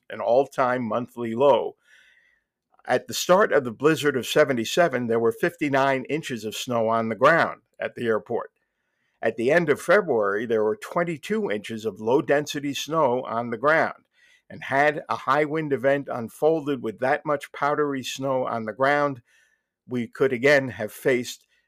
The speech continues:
a massive ground blizzard. It didn't happen, but it could.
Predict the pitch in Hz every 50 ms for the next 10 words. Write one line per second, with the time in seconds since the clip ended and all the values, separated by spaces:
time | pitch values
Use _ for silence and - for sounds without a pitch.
0 | _ _ - 120 113 110 110 120 127 127 123 - - 127 117 110 - _ - 117
1 | 110 113 113 113 113 113 107 101 98 - 117 127 131 110 - 90 - - _ _
2 | _ _ _ - - 110 113 120 131 131 127 131 120 120 123 131 131 123 - -
3 | - - _ _ _ _ _ _ _ _ - - 101 101 117 - _ _ _ _
4 | _ _ _ _ - 120 127 120 - - 214 185 117 -